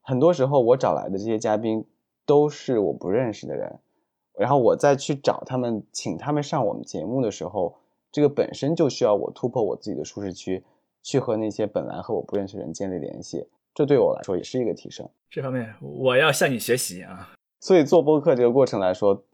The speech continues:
Speaker 1: 是我自我提升的一个过程，所以我非常感谢能有这样一个机会，能够在给听众带来一些一定程度上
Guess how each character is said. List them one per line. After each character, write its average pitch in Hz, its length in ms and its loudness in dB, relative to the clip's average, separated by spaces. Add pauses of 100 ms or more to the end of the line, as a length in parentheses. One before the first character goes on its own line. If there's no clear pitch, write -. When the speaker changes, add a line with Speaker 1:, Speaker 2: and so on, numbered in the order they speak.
(100)
Speaker 1:
是 - 220 0
我 101 300 4
自 - 100 -2
我 107 140 4
提 - 160 -12
升 98 160 -6
的 90 60 -4
一 - 20 -4
个 80 80 -6
过 87 160 0
程， 95 140 -12
所 95 120 -8
以 92 60 -2
我 85 120 0
非 - 160 -6
常 104 160 -4
感 - 180 -8
谢 101 180 -4
能 95 140 -2
有 92 100 -6
这 - 100 -8
样 90 100 -2
一 92 40 -4
个 92 60 -4
机 117 180 -4
会， 139 180 -4 (440)
能 98 140 -6
够 92 340 2 (260)
在 92 420 0 (380)
给 92 240 0
听 131 260 -2
众 117 260 0
带 101 180 2
来 95 100 0
一 95 80 0
些 92 340 -2 (260)
一 104 100 -4
定 113 140 2
程 80 160 -6
度 85 40 -6
上 87 260 -6